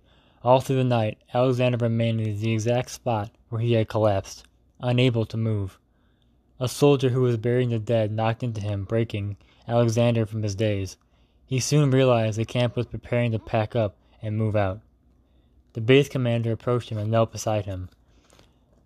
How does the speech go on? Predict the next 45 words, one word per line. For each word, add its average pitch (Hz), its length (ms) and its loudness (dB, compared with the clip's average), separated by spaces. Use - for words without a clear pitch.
"I 117 60 2
know 139 180 6
how 139 160 6
close 135 380 2
you 120 80 0
were 117 160 2
with 110 120 -2
your 113 120 -2
brother, 101 400 0
but 113 120 -4
now 131 260 6
you 135 140 2
must 131 260 0
carry 127 380 2
on 117 180 2
with 113 180 -4
us. - 360 -4
That 127 160 0
is 117 80 0
the 123 80 2
only 147 300 4
way 135 180 4
to 127 80 2
honor 120 280 2
him." 92 300 -8
The 120 100 -6
commander 147 360 2
seemed 135 280 -2
to 123 60 -2
believe 113 340 0
that 110 100 0
Marcus 113 460 0
had 107 220 -2
also 113 300 2
been 104 220 -4
killed 110 260 -2
by 101 120 -2
the 98 100 -4
beast. 95 340 -8
"I - 20 0
must 185 300 4
grieve 175 180 4
for - 80 -4
my 135 160 2
brother. 139 460 2